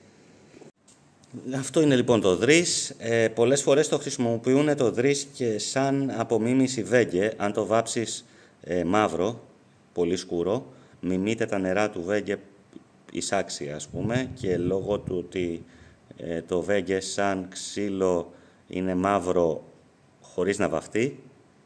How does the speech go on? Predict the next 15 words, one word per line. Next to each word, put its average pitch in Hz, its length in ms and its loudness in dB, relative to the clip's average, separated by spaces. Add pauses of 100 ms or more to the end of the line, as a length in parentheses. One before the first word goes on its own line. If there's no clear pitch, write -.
(500)
ε, 92 680 -4 (120)
το 131 120 -4
που, 101 520 -6
το 120 120 -8
παρουσιάζουνε, 107 840 -2 (440)
ε, - 220 -12
απόχρωση 95 800 -2 (120)
βέγγε. 80 520 0 (440)
Ε, 87 360 0
και 85 160 -2
επειδή 92 280 -2
είναι 95 140 -2
και 92 120 -8
πολύ 90 300 2
ακριβό, 92 640 -2